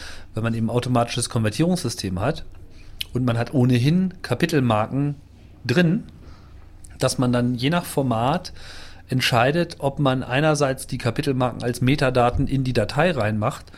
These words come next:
oder ob man nicht sogar den, die Sendung selber an den Kapitelmarken gleich zerschneidet und unabhängig voneinander M P drei Dateien macht, sozusagen jedes Kapitel einzeln,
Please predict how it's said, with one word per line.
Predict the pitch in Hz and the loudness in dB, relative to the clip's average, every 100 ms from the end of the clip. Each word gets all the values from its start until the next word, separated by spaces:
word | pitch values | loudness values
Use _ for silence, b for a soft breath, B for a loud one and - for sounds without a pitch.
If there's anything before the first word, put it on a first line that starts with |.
| B B B B - | B B B B 0
oder | 175 156 | 6 6
ob | 143 147 | 6 4
man | 135 | 4
nicht | 139 - | 2 0
sogar | 135 135 | 4 4
den, | 127 120 117 B B B B B | 6 2 2 B B B B B
die | 120 | 0
Sendung | 113 127 160 151 151 151 - | 4 6 6 6 4 2 -2
selber | 120 120 147 151 147 151 - | 4 6 6 6 4 2 0
an | 131 | 0
den | 131 | 2
Kapitelmarken | 131 127 - 151 135 127 127 131 | 2 0 0 2 4 4 2 0
gleich | 123 120 120 | 2 0 0
zerschneidet | - 120 120 143 123 160 165 160 | 0 0 2 2 4 4 4 0
und | 131 127 - | -2 -4 -2
unabhängig | 160 156 143 147 143 135 | 0 0 2 0 2 0
voneinander | - 131 123 131 131 120 | -2 0 2 2 2 2
M | 127 | 0
P | 120 123 | -2 -2
drei | 123 143 | 2 4
Dateien | 147 127 120 110 104 - | 2 0 -2 0 -2 0
macht, | 117 143 - | 0 0 -4
sozusagen | 131 127 120 | -6 -2 -2
jedes | 127 147 - | 0 -2 -2
Kapitel | - - 151 139 | -4 -2 0 2
einzeln, | 131 123 160 - 190 185 | 2 2 2 2 2 2